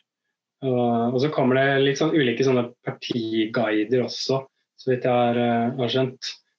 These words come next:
som er mer sånn at du kan kanskje gå inn på et felt som du er opptatt av, og så har, eh, de prøvd å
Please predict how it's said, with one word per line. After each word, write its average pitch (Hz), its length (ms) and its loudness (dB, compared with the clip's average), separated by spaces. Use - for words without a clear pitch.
som 139 140 2
er 127 80 4
mer 123 100 2
sånn 117 220 2
at 110 100 0
du 123 60 0
kan 120 240 2
kanskje 131 260 0
gå 127 160 4
inn 107 160 0
på 135 160 0
et 117 160 -4
felt 117 400 -2
som - 400 -2
du 123 140 4
er 117 80 4
opptatt 117 260 -2
av, 151 160 4
og 127 80 0
så 127 160 2
har, 117 480 2
eh, 117 340 0
de 131 100 2
prøvd 117 320 0
å 123 80 2